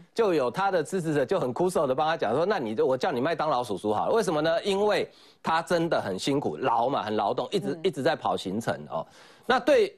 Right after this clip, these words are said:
Speaker 1: 对其迈来讲，我觉得他，其实他昨天对于香港国安法这个回答，其实我觉得这句话其实很有力耶。
Speaker 2: 嗯。
Speaker 1: 就很简单，那我就把它放在碎纸机碎掉啊，就，就这么简单嘛，哦。
Speaker 2: 嗯。
Speaker 1: 那反观你李梅珍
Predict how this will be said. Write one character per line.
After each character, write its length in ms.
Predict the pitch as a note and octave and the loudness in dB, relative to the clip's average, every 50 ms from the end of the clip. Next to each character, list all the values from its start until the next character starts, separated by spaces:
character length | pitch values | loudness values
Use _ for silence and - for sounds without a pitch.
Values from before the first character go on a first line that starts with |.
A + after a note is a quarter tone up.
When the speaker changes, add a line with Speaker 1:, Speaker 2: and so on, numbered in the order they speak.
| _ | _
Speaker 1:
对 140 | - D4+ C4 | 0 0 0
其 160 | F3 - F#3 | 2 0 -2
迈 140 | F#3 A3 A3+ | 0 0 0
来 120 | F#3+ E3+ F3 | 0 0 0
讲， 160 | F3 D3 A#2+ | 0 0 0
我 100 | A#2 A2+ | 0 0
觉 160 | A2+ G3+ A#3 | 2 0 0
得 80 | A#3 A#3 | 0 0
他， 220 | - C4 C#4 - - - - | -2 -2 -2 -2 -4 -10 -14
其 140 | - - G#3 | -6 -2 0
实 60 | A#3 | 0
他 140 | A#3+ C#4 C#4+ | 2 0 0
昨 140 | - G#3 F3 | 0 0 0
天 140 | F#3 G#3+ - | 0 0 0
对 180 | - A#3 F3 | 2 2 2
于 100 | C#3+ D3+ | 2 0
香 240 | D3 - - A3 A3 | 0 -2 -2 -2 -2
港 200 | G3+ C#3 A2 G#2 | -2 -2 -4 -2
国 120 | - A#2+ | 0 0
安 140 | C3 D#3+ G3 | 2 2 0
法 160 | F#3 D3 F#2+ | 0 -2 -2
这 120 | F#2 - C#3 | -2 0 0
个 100 | C3 A#2 | 0 0
回 160 | - G#2+ A2 | 0 0 0
答， 140 | - G2+ A2 | 0 -2 -2
其 120 | - - | -2 0
实 80 | G#3+ C4+ | 2 4
我 100 | A#3 E3+ | 2 2
觉 100 | - A2+ | 2 -2
得 60 | A2 | -2
这 180 | - - - G3+ | -2 -2 -2 0
句 60 | C#3+ | 0
话 160 | C#3 C#3 B2 | 0 0 0
其 140 | - - A2 | -2 -4 -4
实 60 | G2+ | -2
很 100 | G2+ G#2+ | 0 0
有 140 | G#2+ F2 D2 | 0 0 0
力 180 | E2+ G2 E2+ | -2 -4 -6
耶。 140 | C#2+ B1 - - | -8 -10 -14 -20
Speaker 2:
嗯。 60 | _ _ _ _ _ _ _ _ _ _ | _ _ _ _ _ _ _ _ _ _
Speaker 1:
就 140 | - A3 A3 - | 0 2 2 2
很 180 | - - G3 A#3+ | 2 0 0 2
简 160 | A#3 F3+ C#3 | 2 2 2
单， 260 | - E3+ E3+ E3+ E3+ - | 0 0 -2 -2 -4 -4
那 120 | - F3 E3 | -2 0 2
我 140 | C#3+ C3 | 2 2
就 140 | B2+ F#3+ F#3+ | 2 0 0
把 140 | D#3 D3+ B2+ | 0 0 -2
它 60 | C#3 | -2
放 160 | D3+ E3+ D3+ | 0 -2 -2
在 60 | - D#3 | -2 -2
碎 160 | - D#3+ C3 | -2 -2 -2
纸 100 | A2+ G#2+ | -2 -4
机 120 | A2+ B2+ | -4 -4
碎 180 | B2 - - - | -2 0 0 0
掉 280 | - - - D#3 A#2+ | 0 -2 -2 0 0
啊， 120 | F#2 F#2+ - - - - | 0 -2 -2 -6 -12 -4
就， 160 | - A#3 A#3 - - - | -2 0 0 0 -2 0
就 120 | - D4 C4 | 2 2 2
这 80 | G#3 B3 | 4 2
么 80 | B3+ | 0
简 200 | F#3+ F#3+ D#3+ C3 | 0 0 -2 -2
单 160 | B2+ E3+ D#3 D#3+ | 0 -2 -2 -2
嘛， 120 | D3 G2+ - - | -2 -4 -4 -6
哦。 60 | - - | -6 -4
Speaker 2:
嗯。 340 | A3+ G#3+ G3 F3+ E3 E3+ - - | -4 -4 -6 -6 -10 -14 -8 -4
Speaker 1:
那 280 | - A#3 A3+ G#3+ E3 - - - - _ _ | 0 0 0 0 -2 -4 -8 -14 -20 _ _
反 240 | - F#3 E3+ E3 E3+ | -2 0 0 0 2
观 240 | A3+ A#3+ A#3+ A#3 G3 | 0 0 2 2 0
你 200 | D#3+ C#3+ C3+ C3 | 2 2 0 0
李 160 | A#2+ C3+ C3+ | 0 0 0
梅 120 | C#3+ D3+ | 0 0
珍 240 | D#3 F#3+ F3+ F3+ F#3+ | 0 0 0 0 0